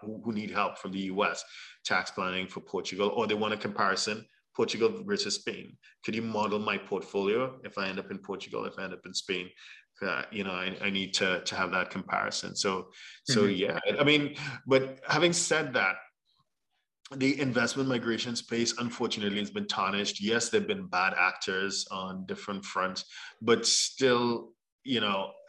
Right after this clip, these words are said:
Speaker 1: there has been a trend to paint it, unfortunately, in, in a negative light. And,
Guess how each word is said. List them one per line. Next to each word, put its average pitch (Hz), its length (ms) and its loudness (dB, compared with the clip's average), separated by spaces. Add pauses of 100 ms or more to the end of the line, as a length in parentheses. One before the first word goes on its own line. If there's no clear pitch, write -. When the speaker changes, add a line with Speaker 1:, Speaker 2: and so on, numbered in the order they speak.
(240)
Speaker 1:
there 127 180 6
has 127 280 4
been 117 240 0
a 113 160 -4
trend 131 800 -2 (840)
to 117 480 6
paint 120 400 -2
it, 117 200 -2
unfortunately, 107 720 0
in, 104 420 -2
in 104 100 -4
a 104 60 0
negative 98 560 -2
light. 110 340 2
And, 101 160 -2